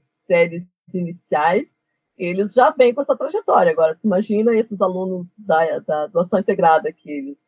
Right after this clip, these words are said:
só estudaram este ano de dois mil e dezenove. Então, eles foram picados e, graças a Deus, muito, é, fiz um estímulo muito grande pra turma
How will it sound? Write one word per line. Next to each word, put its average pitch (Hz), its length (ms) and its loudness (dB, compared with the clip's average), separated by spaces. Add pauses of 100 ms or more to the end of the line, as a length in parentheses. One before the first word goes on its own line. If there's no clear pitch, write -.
(120)
só 151 100 4
estudaram 165 560 0
este 196 400 0
ano 175 160 2
de 175 100 -10
dois 160 220 -8
mil 160 100 -18
e - 20 -20
dezenove. 151 540 0 (220)
Então, 202 1040 4
eles 190 760 -4
foram 247 280 6
picados 269 760 4
e, 240 260 -2
graças 233 300 4
a 262 60 4
Deus, 196 320 2
muito, 214 440 -2
é, 170 240 -4 (180)
fiz 208 180 -6
um 247 60 -2
estímulo 226 400 -6
muito 220 320 0
grande 196 400 2
pra 175 160 -4
turma 185 500 0